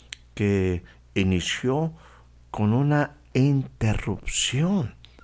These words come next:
en su tiempo. Quizás una mujer entre doce y quince años, cuando de repente su vida se ve visitada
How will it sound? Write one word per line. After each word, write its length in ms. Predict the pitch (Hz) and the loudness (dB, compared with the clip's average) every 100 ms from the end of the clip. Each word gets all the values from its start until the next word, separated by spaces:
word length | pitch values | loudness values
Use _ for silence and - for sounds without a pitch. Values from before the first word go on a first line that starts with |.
| - - - | -20 -10 -2
en 140 | 123 | 0
su 220 | 120 123 | 0 -4
tiempo. 580 | - 127 165 196 - 107 - - - - | -2 0 0 0 -4 -16 -18 -20 -20 -12
Quizás 580 | - 190 - 180 175 - - - - - - | -2 2 2 2 -2 -6 -12 -20 -20 -12 -2
una 220 | 117 147 | 2 2
mujer 520 | 131 101 - 135 147 | 2 0 0 0 2
entre 480 | 139 127 117 98 92 | 2 0 -2 0 2
doce 540 | 98 151 160 - 123 - | 2 2 0 -2 -4 -2
y 180 | - 95 | -2 -4
quince 480 | - 151 139 120 104 | -2 -4 -2 -2 -2
años, 540 | 123 147 147 139 131 - - - - | 0 0 0 -2 -4 -12 -20 -20 -10
cuando 500 | 101 101 98 87 87 | -2 0 0 -2 -6
de 200 | 85 87 | -6 -6
repente 640 | 78 80 - 131 156 - | -6 -10 -4 -4 -4 -4
su 240 | 90 - 85 | -4 -4 -2
vida 380 | 127 185 151 151 - - - | 0 0 -2 -8 -12 -20 -18
se 240 | - - 90 | -8 -2 0
ve 360 | 92 123 123 - - - - - - | 2 2 2 -2 -16 -20 -20 -20 -10
visitada 1080 | 104 101 - 85 - - 101 98 85 80 | 0 2 2 0 -4 -2 0 0 -6 -8